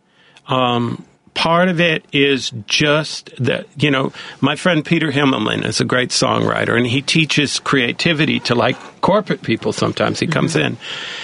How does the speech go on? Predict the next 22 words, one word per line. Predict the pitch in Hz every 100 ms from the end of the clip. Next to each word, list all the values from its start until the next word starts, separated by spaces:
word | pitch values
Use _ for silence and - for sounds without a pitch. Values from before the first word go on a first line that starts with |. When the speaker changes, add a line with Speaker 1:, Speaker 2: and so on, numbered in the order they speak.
| - -
Speaker 1:
and | 147
he | 165
says | - 180 170 -
that | 147 143
there's | 131 127
a |
little | 131 156 185 202
voice | 143 160 151 -
inside | 131 - 123 127 120
us | 113 -
that's | 104 -
always | 123 127 127 120
judging | - 139 151 127 98
us. | 101 104 -
And | 131
he | 131
says, | - 139
"Let's | 175 208 -
call | 214 180
him | 165 139
Norm." | 135 143 117 - - - - -
Speaker 2:
<laughs> | 202